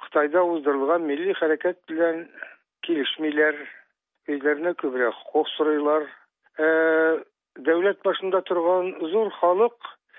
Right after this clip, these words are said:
вак халыкларның хокук даулавын яратмый бер вакытта да. Чөнки Кытайда бит Тибет мәсьәләсе бар, Эчке Монголия мәсьәләсе бар һәм Шинҗаңдагы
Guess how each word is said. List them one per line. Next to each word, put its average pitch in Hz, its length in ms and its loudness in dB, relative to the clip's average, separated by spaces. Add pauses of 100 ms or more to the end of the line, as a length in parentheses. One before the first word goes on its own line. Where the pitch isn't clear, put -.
(340)
вак 170 300 4 (180)
халыкларның 190 800 0
хокук - 640 -2 (180)
даулавын 160 640 2 (100)
яратмый 143 480 0
бер 151 160 0
вакытта 151 480 2
да. 147 160 2 (560)
Чөнки - 320 -6
Кытайда 156 480 0
бит 151 240 -2
Тибет 147 400 0
мәсьәләсе 151 640 0
бар, 151 300 0 (340)
Эчке - 240 -6
Монголия 151 640 0
мәсьәләсе 151 560 -2
бар 147 320 0 (480)
һәм 202 300 0 (340)
Шинҗаңдагы 143 880 0